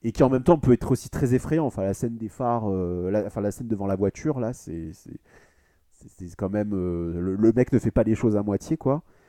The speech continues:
Mais là où X me dérange, c'est, je te rejoins sur le fait que le film aurait été,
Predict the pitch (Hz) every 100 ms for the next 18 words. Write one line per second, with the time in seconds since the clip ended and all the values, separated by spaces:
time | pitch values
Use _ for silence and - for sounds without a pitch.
0 | _ _ _ 123 135 147 170 190 214 -
1 | _ _ _ 131 139 160 165 147 147 180
2 | - - 147 135 135 160 180 - 123 117
3 | 110 107 - 135 139 147 151 139 123 151
4 | 147 127 113 113 143 127 107 110 - 117